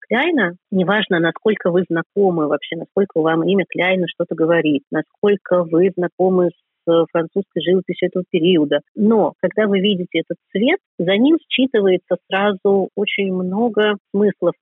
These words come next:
про интеллектуальность, про какую-то непростую историю, про какую-то глубину, про яркий акцент. И на это все, на получение, на загрузку этих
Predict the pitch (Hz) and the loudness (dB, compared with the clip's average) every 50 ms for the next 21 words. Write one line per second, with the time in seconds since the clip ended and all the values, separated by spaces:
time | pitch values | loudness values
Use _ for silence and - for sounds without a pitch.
0 | _ - - 190 196 208 220 - 226 240 - - 233 240 - _ - 202 185 165 | _ -4 -2 0 0 0 0 -2 -4 -6 -2 -2 -4 -4 -4 _ -2 0 0 2
1 | 156 147 139 143 151 156 170 _ _ - _ _ - - 165 170 175 180 185 185 | 2 0 -2 -2 -6 -10 -14 _ _ -20 _ _ -4 -2 0 0 2 0 0 -2
2 | - _ _ - - _ 226 226 - 214 196 - - 202 208 196 - 202 202 196 | -4 _ _ -8 -4 _ -2 0 0 -2 -4 -2 0 -2 -2 0 0 -2 -2 -2
3 | - _ - 226 233 233 233 233 - 214 214 - - _ _ 196 175 165 151 147 | -4 _ 0 2 4 4 4 2 2 0 -2 -2 -4 _ _ 0 2 2 2 2
4 | 147 147 151 160 160 165 170 _ _ _ 185 175 185 185 196 202 208 214 208 - | 2 2 4 4 2 2 0 _ _ _ -2 0 2 2 2 2 2 0 -2 -6
5 | _ - 170 - - 220 226 214 - 320 185 196 208 208 180 196 208 196 190 180 | _ -12 -12 -4 0 0 0 0 0 0 0 2 2 2 2 2 2 2 2 2
6 | 156 - - 175 175 175 175 202 214 233 254 - _ _ 220 - - 196 185 - | 0 -2 -2 -2 -2 0 0 0 0 0 -2 -6 _ _ -4 -2 -2 -4 -4 -4
7 | _ _ _ _ 180 160 143 143 156 170 - _ _ _ 214 208 190 - - - | _ _ _ _ 0 0 0 0 -4 -8 -10 _ _ _ -2 0 0 -2 -2 -2
8 | 190 196 226 285 277 - - 220 208 - - - - _ - 294 349 370 - _ | 0 0 0 0 -2 -2 -2 -2 -2 -2 -4 -14 -6 _ 0 0 0 0 -4 _
9 | _ 202 202 - - 233 220 247 240 - - - 226 208 185 175 165 160 170 170 | _ -4 -4 0 0 2 2 2 0 -2 -4 0 0 0 0 0 -2 -2 -2 0
10 | 170 196 196 214 226 214 - _ - 180 - - | 0 0 0 2 0 0 -2 _ -4 -4 -4 -6